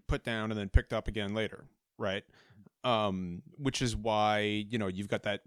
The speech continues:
you know, sort of that mission structure. Now, the game from a, like, from a, you know, like, from a gameplay standpoint, it is very much still a P S P game. It's the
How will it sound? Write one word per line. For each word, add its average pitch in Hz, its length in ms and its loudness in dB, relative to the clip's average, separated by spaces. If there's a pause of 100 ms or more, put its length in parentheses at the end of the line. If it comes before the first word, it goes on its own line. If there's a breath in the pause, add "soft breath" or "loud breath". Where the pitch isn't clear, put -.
(100)
you 123 100 -2
know, 101 140 -2
sort 117 200 -2
of 101 40 -6
that 92 140 -6
mission 104 220 -2
structure. 104 340 -6
Now, 123 220 4 (380 soft breath)
the 127 80 2
game 185 540 10 (180)
from 139 380 4
a, 113 420 6 (320)
like, 120 280 0 (180)
from 127 200 -2
a, 104 40 -2 (120)
you 139 100 -2
know, 139 80 2
like, 139 120 2
from 240 120 2
a 226 40 2
gameplay 175 380 8
standpoint, 120 440 4
it 151 100 2
is 127 120 4
very 123 320 4
much 113 200 0
still 107 180 0
a 95 40 2
P 98 200 -2
S 85 80 -4
P - 160 -8
game. 82 300 -10
It's 123 200 -6
the 123 360 4